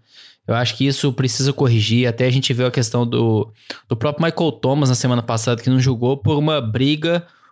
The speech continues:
com o corner do time durante os treinamentos. Então acho que tá faltando um pouco mais o Sean Payton colocar a cabeça no lugar de todo mundo, orientar bem esse time, é, não preocupar só em chamar as jogadas, mas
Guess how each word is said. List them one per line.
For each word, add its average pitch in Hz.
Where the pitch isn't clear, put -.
com 143
o 143
corner 131
do 135
time 131
durante 147
os -
treinamentos. 123
Então 113
acho 113
que 131
tá 127
faltando 131
um 127
pouco 123
mais 123
o 127
Sean 131
Payton 120
colocar 123
a -
cabeça 120
no 127
lugar 120
de 117
todo 123
mundo, 127
orientar 120
bem 143
esse 135
time, 127
é, 110
não 113
preocupar 127
só -
em 131
chamar 117
as 120
jogadas, 117
mas 123